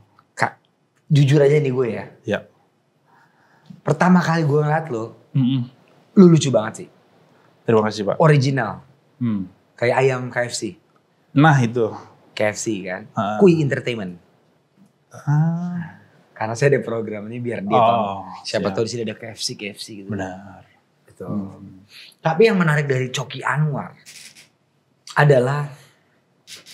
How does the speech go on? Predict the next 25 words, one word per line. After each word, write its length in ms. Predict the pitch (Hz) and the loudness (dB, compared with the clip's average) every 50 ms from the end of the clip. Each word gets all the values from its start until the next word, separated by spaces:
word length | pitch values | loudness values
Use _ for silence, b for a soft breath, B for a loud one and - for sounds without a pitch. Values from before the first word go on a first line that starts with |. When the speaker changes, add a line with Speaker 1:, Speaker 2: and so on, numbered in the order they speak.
| - - | -14 -4
Speaker 1:
Anda 160 | - 190 208 247 | 2 2 2 4
tidak 220 | 247 254 180 151 | 4 4 4 4
pernah 180 | 123 143 143 - | 4 2 -2 -2
tertawa 560 | 139 135 135 - 160 185 208 240 226 185 135 107 | -4 -4 -4 -2 -2 -2 -2 -2 -4 -2 -4 -4
ya. 240 | 92 98 98 - - _ _ _ | -4 -6 -12 -18 -20 _ _ _
Padahal 240 | - 120 135 170 | -2 2 4 6
Anda 100 | 185 208 | 6 6
itu 240 | 208 208 - - 240 | 4 4 0 -6 -8
seorang 300 | 254 240 - 170 156 147 | -6 -2 0 0 0 0
komedian 480 | 147 143 135 131 131 127 135 147 135 107 92 | -2 -4 -4 -4 -4 -4 -2 -4 -4 -4 -6
loh. 120 | 95 - - _ _ _ _ _ _ _ _ _ _ - - _ | -12 -14 -20 _ _ _ _ _ _ _ _ _ _ -20 -20 _
Speaker 2:
Eh, 560 | - - 117 117 110 107 107 107 107 104 117 | -2 0 0 2 2 0 0 -2 -2 -2 0
iya, 240 | 117 104 98 95 92 | 0 0 -2 -4 -8
sejauh 320 | 104 - - 110 113 117 117 | -12 -12 -8 -4 -2 -2 -2
ini 300 | 117 120 131 139 147 147 | 0 0 0 0 0 0
memang 460 | 143 123 117 113 110 110 107 107 107 107 104 101 101 98 - - - | -2 -2 -2 -2 -2 -2 -2 -2 -4 -6 -10 -10 -12 -14 -16 -14 -8
udah 240 | - 127 120 117 113 110 | -6 -2 0 0 0 0
defaultnya 960 | 113 - 139 123 120 123 117 - - 135 120 127 123 - - 117 110 104 110 113 | -2 -6 -6 -4 -4 -4 -2 0 0 0 0 0 -4 -6 -8 -6 -6 -6 -8 -10
ya. 160 | 101 101 113 117 - _ _ - | -10 -12 -14 -14 -16 _ _ -6
Speaker 1:
Default. 420 | 139 120 120 127 - - 131 139 | -4 -2 -2 -2 0 -2 -2 -2
Speaker 2:
Settingan 260 | 131 107 107 110 107 | -2 -2 -4 -4 -4
pabriknya 640 | 101 110 104 104 101 104 117 117 117 123 127 131 127 | -2 -2 -2 -2 -2 -2 -4 -2 -2 -2 -4 -4 -4
emang 240 | 120 107 104 104 | -4 -6 -6 -8
seperti 420 | 104 101 104 113 98 - 110 104 101 | -10 -10 -10 -10 -6 -6 -6 -6 -6
ini. 180 | 101 117 131 | -6 -4 -4